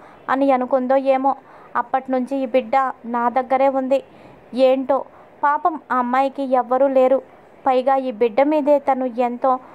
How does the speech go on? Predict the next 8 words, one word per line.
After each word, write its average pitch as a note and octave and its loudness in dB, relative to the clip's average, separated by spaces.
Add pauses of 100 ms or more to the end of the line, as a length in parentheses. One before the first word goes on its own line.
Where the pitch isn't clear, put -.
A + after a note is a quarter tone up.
(220)
ప్రేమ, C#4+ 2
మమకారం C4 -2
పెట్టుకుంది. B3+ -2 (340)
ఈ C#4+ 2
బిడ్డ A#3+ 2
కూడా C#4+ 2
తనకి C4+ -2
దూరమైంది. B3+ 0